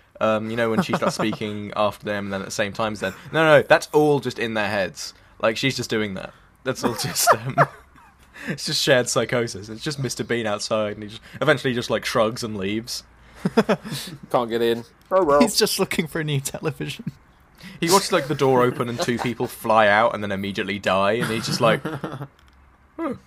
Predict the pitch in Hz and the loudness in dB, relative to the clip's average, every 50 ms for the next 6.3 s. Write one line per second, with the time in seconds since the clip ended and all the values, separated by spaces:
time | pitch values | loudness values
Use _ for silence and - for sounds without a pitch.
0 | _ _ _ _ _ _ - 127 123 117 107 107 104 104 110 - - - - - | _ _ _ _ _ _ -8 -6 -4 -4 -2 -2 -4 -4 -4 -6 -6 -4 -2 -2
1 | 190 240 254 196 113 - - - - - - - _ _ _ _ - - - - | -2 0 0 0 -2 -4 -6 -16 -20 -20 -20 -20 _ _ _ _ -20 -20 -20 -20
2 | - - _ _ _ - - - - - 170 175 - - 170 156 143 131 - - | -20 -20 _ _ _ -20 -20 -18 -14 -12 -12 -8 -4 0 2 2 2 2 0 -4
3 | 123 113 - 107 110 104 98 98 - 107 104 - - 131 - _ _ _ _ _ | -4 -4 -6 -8 -8 -6 -6 -6 -6 -8 -8 -8 -12 -16 -20 _ _ _ _ _
4 | _ _ _ _ _ _ _ _ _ - - 131 147 165 165 165 156 147 - 143 | _ _ _ _ _ _ _ _ _ -14 -8 -4 -4 -2 -2 -2 -4 -4 -4 -4
5 | 151 139 127 123 123 123 120 120 117 120 113 - 131 127 - - 113 - - 113 | -4 -4 -6 -6 -6 -6 -6 -6 -8 -8 -8 -8 -8 -8 -8 -10 -10 -6 -4 -4
6 | 104 101 95 95 - | -4 -4 -6 -8 -12